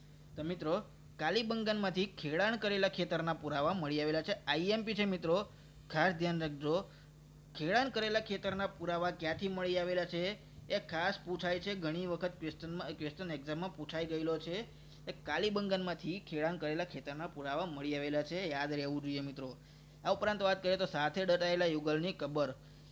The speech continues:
તો મિત્રો, આ કબર એક જોડિયા કબર જેવી જ ક-, કબરો છે જે લોથલમાંથી મળી આવી હતી.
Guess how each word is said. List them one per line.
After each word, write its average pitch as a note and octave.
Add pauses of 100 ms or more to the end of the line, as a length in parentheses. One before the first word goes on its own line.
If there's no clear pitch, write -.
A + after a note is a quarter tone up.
(160)
તો D#3
મિત્રો, F3 (280)
આ F3+
કબર F3
એક F#3
જોડિયા D#3
કબર F#3+
જેવી E3+
જ -
ક-, D#3
કબરો D#3
છે D#3+
જે F#3+
લોથલમાંથી D#3
મળી C#3+
આવી C#3
હતી. C3+